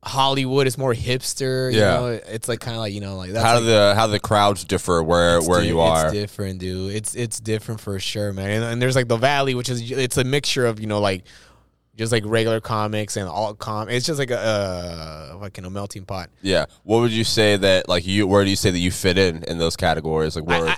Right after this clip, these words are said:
Speaker 1: I could perform in all the places now, but, like, remember, like, in the beginning? So the reason, like, a-, all these, like, urban shows would start and, like, all these Latino shows and, like, kinda like the alti shows was 'cause, like,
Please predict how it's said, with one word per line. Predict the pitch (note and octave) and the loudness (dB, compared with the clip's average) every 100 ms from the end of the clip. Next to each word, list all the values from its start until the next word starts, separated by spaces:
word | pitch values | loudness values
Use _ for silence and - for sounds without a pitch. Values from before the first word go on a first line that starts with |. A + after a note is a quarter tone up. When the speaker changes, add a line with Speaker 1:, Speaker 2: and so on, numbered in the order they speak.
| - E3 | -2 -4
Speaker 1:
I | |
could | G#3+ C#4+ | -2 -2
perform | A#3+ A3+ G#3 | 0 0 2
in | |
all | C#3 D#3+ | 2 2
the | F3+ | 2
places | G3 F#3 F#3+ F#3+ | -2 -6 -6 -6
now, | G3 | -6
but, | G3 E3 | 0 0
like, | C#3+ | 0
remember, | E3+ | 0
like, | E3+ | -2
in | D3 | -2
the | B2+ | -4
beginning? | A#2+ A2+ B2 E3+ G#3+ - _ _ _ _ _ _ _ - | -4 -4 -4 -6 -8 -14 _ _ _ _ _ _ _ -10
So | - G#3 F#3+ C#3 | 0 4 6 4
the | D3+ | 2
reason, | D3 F3 C4 C#4+ A#3 G#3 F3+ | 0 0 -2 -2 0 0 0
like, | D#3 C#3 - | 0 -2 -4
a-, | C3+ - C3 | -6 -2 0
all | D3 | 2
these, | F3+ E3 | 0 -2
like, | C#3+ A#2+ - | -2 -2 -4
urban | A#2 C#3+ C#3 | -2 -2 -4
shows | - A#2+ C3+ C3 | -2 -2 -2 -4
would | G#2+ - | -6 -6
start | - G#2+ A2 A2+ | -4 0 2 0
and, | G#2+ | -2
like, | G2+ | -2
all | G#2 | -2
these | A2+ A2+ | -2 -2
Latino | G#2 A2 G#2+ | -4 -4 -6
shows | A2 A2 A2 G#2 | -4 -4 -4 -6
and, | |
like, | G2 | -6
kinda | - A2+ | -6 -6
like | |
the | G#2 | -6
alti | G#2+ G#2+ - A#2 | -4 -4 -4 -8
shows | C3 B2+ | -6 -6
was | A2+ - | -8 -8
'cause, | A#2+ | -4
like, | A2 G2+ | -2 -4